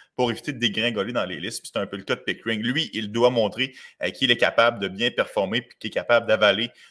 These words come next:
le rôle de défenseur numéro un parce que c'est vraiment par lui,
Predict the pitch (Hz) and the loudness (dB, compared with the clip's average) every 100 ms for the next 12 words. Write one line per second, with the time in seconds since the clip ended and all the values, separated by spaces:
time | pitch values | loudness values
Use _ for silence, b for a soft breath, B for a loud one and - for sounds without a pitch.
0 | - 107 110 117 131 104 101 123 123 117 | -2 4 4 4 0 -2 0 -2 0 -4
1 | - 120 117 110 95 123 101 - 107 110 | 0 -4 -2 -4 -2 -2 -2 -6 -4 -2
2 | 104 120 120 101 98 123 | 0 0 2 2 0 -8